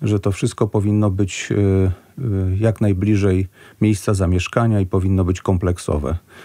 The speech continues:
prawda? Kompleksowe w znaczeniu do-, dostępności różnych struktur terapeutycznych, tak jak już wspomniałem, em,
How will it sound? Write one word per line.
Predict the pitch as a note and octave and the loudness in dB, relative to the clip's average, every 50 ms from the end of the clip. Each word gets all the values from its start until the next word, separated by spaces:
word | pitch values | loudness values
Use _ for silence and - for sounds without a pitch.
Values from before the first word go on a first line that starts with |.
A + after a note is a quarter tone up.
| - - _ | -20 -20 _
prawda? | - A#2 A2+ F#2 G2+ G2 G#2 | -6 -6 -2 0 0 0 0
Kompleksowe | - B2 A#2 G#2+ - A2 G#2+ - - - B2 A2 G#2+ G2+ | 0 0 0 0 0 0 -2 0 0 -2 0 0 0 0
w | F#2 G2 | -2 0
znaczeniu | G2+ G2+ G2 - - G#2 G2+ G2 F#2+ | 0 0 0 0 0 0 0 2 0
do-, | F#2 - - - A2+ | 0 -2 -4 -4 -2
dostępności | F#2+ G#2 G2 - - A2 G2 F2+ - B2 A2+ G2 - - G#2+ | 0 0 0 0 0 0 -2 0 0 -2 -2 -2 0 -2 0
różnych | G2+ G#2 G2 F#2 F#2+ F2+ - | 0 0 0 0 0 0 -2
struktur | - - C3+ C3+ - - A2 F#2+ F2+ | -2 -2 -2 -2 0 0 -2 -2 0
terapeutycznych, | - F#2 F2+ F2+ - F#2+ F2+ F2 F2 F2 F2 - - G2 G2 A2 B2 B2 - - - - - - - - _ _ | 0 0 0 0 0 0 -2 -2 -2 -4 -4 -4 -2 -2 0 0 -2 -4 -6 -14 -20 -20 -20 -20 -20 -20 _ _
tak | - G2 F#2+ | -2 0 0
jak | F#2+ F#2+ | 0 0
już | G2+ F#2 - | -2 -4 -6
wspomniałem, | - - G#2 F#2+ G2 G2 F#2+ F#2 F2+ E2+ E2+ F2 F2+ - - - _ _ _ - - - _ _ - - | -4 -2 0 2 2 2 2 2 2 2 2 0 -2 -4 -8 -18 _ _ _ -20 -20 -20 _ _ -12 -8
em, | - - G2+ G2 F#2 | -6 -4 -2 -2 0